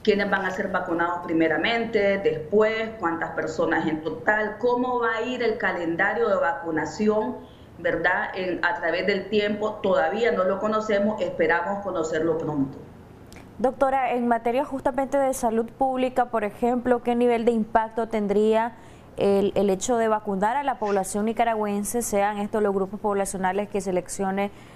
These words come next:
Speaker 2: o que orienten las autoridades? ¿Qué impacto tendría esta vacunación en nuestro país, en la contención de la pandemia? He escuchado en una y otra vez que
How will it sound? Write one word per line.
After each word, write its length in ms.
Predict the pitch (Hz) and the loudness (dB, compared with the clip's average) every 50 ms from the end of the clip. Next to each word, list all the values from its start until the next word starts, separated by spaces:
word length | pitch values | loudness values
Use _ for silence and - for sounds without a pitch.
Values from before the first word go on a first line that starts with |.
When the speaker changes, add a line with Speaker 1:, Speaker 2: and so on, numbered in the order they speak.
| - - | -12 -4
Speaker 2:
o 120 | - 190 - | -4 -2 0
que 120 | - 220 | 2 2
orienten 500 | 208 202 196 214 226 233 233 233 233 208 | 2 2 2 2 2 0 0 0 0 0
las 140 | 202 - - | 0 0 -2
autoridades? 800 | 214 202 190 185 202 190 190 185 185 185 190 196 202 208 214 208 | -2 -4 -4 -2 -2 0 2 2 2 2 2 0 -2 -4 -4 -2
¿Qué 100 | - 247 | -2 -2
impacto 400 | 240 240 - - 247 247 - 262 | -2 0 2 0 0 0 -4 -4
tendría 520 | 262 254 240 233 220 226 233 240 233 226 | -4 -2 -2 0 0 2 2 4 2 2
esta 280 | - - 202 196 - 220 | 0 -2 -4 -2 -2 0
vacunación 720 | 214 214 214 226 214 214 202 - - 220 208 208 220 214 - | 0 0 -2 -2 -2 -2 -2 -2 -2 -2 -2 -2 -2 -2 -4
en 120 | - 214 208 | -4 -2 -2
nuestro 280 | 202 196 - 202 190 | -2 -2 -4 -4 -4
país, 420 | - 185 180 196 226 269 285 262 240 | -2 -2 -2 -2 -2 -2 -2 -2 -2
en 100 | 214 196 | 0 0
la 140 | 190 185 | 0 0
contención 480 | 185 196 185 180 190 180 170 - 196 196 | -2 -4 -4 -4 -4 -4 -4 -4 -2 0
de 80 | 202 208 | 0 2
la 120 | 208 208 | 0 0
pandemia? 540 | 208 202 190 202 226 269 277 254 208 165 - - - - - - - - | 0 -4 -4 -2 -2 -2 0 0 0 -2 -2 -6 -12 -18 -20 -20 -16 -4
He 100 | - 247 | -2 -2
escuchado 440 | 302 330 - 339 330 - 311 285 285 | 0 0 0 -2 0 0 0 0 0
en 100 | 277 262 | 0 -2
una 260 | 262 262 262 262 254 | -2 -2 0 0 2
y 60 | 254 247 | 2 2
otra 520 | 240 233 262 240 240 233 208 90 - - - 196 | 0 0 0 0 0 0 -2 -4 -8 -8 -4 -2
vez 320 | 214 208 220 240 247 - | 0 2 2 0 0 -4
que 440 | - - 214 196 180 175 165 165 | -4 -2 0 2 2 2 0 -2